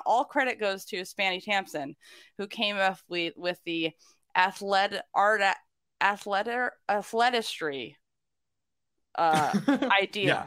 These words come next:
Speaker 1: for this. It's
Speaker 2: Yeah.
Speaker 1: athletistry. And, um, yeah,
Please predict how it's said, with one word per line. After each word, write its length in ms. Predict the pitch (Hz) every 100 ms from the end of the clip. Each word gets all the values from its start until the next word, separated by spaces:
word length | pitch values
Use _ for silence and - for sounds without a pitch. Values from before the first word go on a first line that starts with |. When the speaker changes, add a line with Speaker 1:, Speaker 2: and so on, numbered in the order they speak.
| -
Speaker 1:
for 100 | 190
this. 320 | 160 - -
It's 120 | 202
Speaker 2:
Yeah. 160 | 220 208
Speaker 1:
athletistry. 640 | 233 208 185 - 135 82 - _ - - - - -
And, 480 | 196 180 180 180 196
um, 560 | 156 170 156 151 160 -
yeah, 280 | 190 190 143